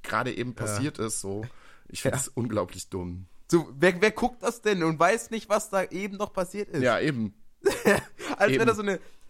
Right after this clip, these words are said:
Speaker 2: als wär da so ein Jahr dazwischen, dass du das wieder guckst, äh, und dann
Speaker 1: Das
Speaker 2: wieder dann diesen Anime beschreibt, der halt
Speaker 1: die
Speaker 2: einfach
Speaker 1: einzige
Speaker 2: kommt.
Speaker 1: Serie, dessen Konzept
Speaker 2: Konnte ich mir
Speaker 1: das
Speaker 2: so gut
Speaker 1: irgendwie
Speaker 2: vorstellen.
Speaker 1: ist, sorry, die einzige <laughs> Serie, in der das konsequent durchgezogen wird,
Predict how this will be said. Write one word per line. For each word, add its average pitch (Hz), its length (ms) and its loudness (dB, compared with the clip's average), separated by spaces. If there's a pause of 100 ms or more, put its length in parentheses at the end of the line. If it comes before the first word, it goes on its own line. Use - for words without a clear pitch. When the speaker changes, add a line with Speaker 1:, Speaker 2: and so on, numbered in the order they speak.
Speaker 2:
als 160 120 -6
wär 202 80 0
da 208 80 2
so 170 100 -2
ein 156 80 0
Jahr 165 320 4
dazwischen, 208 480 -4
dass 190 140 -4
du 151 60 -18
das 147 180 -6
wieder 147 180 0
guckst, 147 380 -6
äh, 120 240 -2 (500)
und 139 100 -2
dann 147 100 4
Speaker 1:
Das 135 60 -2
Speaker 2:
wieder 175 120 6
dann 151 160 2
diesen 139 260 -6
Anime 160 320 2
beschreibt, 120 480 0
der 120 160 4
halt 117 180 0
Speaker 1:
die - 40 -10
Speaker 2:
einfach 143 260 0
Speaker 1:
einzige 160 200 -6 (200)
Speaker 2:
kommt. 143 180 0
Speaker 1:
Serie, 117 220 -4 (120)
dessen 120 260 -6
Konzept 123 360 -8
Speaker 2:
Konnte 151 100 4
ich 139 60 -2
mir - 20 0
Speaker 1:
das 139 80 4
Speaker 2:
so 147 60 0
gut 117 100 0
Speaker 1:
irgendwie 113 60 -6
Speaker 2:
vorstellen. 113 300 0
Speaker 1:
ist, - 260 -6 (560)
sorry, 101 360 -4 (380)
die 107 100 -2
einzige 151 360 0
<laughs> - 0 -
Serie, 117 640 0 (340)
in 104 100 -6
der 117 140 2
das 113 160 -2
konsequent 143 640 -4
durchgezogen 101 720 -6
wird, 101 400 -6